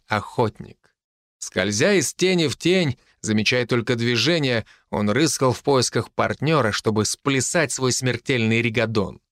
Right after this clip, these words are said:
Первую женщину он нашёл, когда она материализовалась за маленьким водопадом, льющимся из пустоты, и стала наполнять его зыбкой, звенящей влагой лазурный куб из безымянного материала. Джек нашёл её и вогнал свой живой нож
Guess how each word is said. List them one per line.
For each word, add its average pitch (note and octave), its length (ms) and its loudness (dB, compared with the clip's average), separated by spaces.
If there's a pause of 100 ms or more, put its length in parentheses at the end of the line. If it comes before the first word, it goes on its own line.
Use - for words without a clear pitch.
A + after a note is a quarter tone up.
(800)
Первую A#2+ 400 4
женщину A#2 540 0 (120)
он B2+ 220 2
нашёл, B2+ 320 2
когда B2 240 0
она B2+ 160 2
материализовалась B2+ 760 2
за A#2 140 0
маленьким C3 520 0
водопадом, B2 680 0 (220)
льющимся B2 600 0
из A#2+ 140 -2
пустоты, A#2+ 720 -4 (260)
и F#2 100 -2
стала B2+ 340 0
наполнять B2+ 500 0
его A#2+ 200 0
зыбкой, A#2+ 440 -2
звенящей A#2+ 560 0
влагой C3 540 0 (160)
лазурный C#3+ 600 2
куб G#3 380 -2
из E3+ 180 0
безымянного C#3+ 560 2
материала. C3 720 0 (520)
Джек C#3+ 300 0
нашёл B2+ 480 2
её C3 320 2 (340)
и D#3 120 2
вогнал F#3 420 4
свой F#3+ 260 2
живой D#3 400 4
нож E3 460 2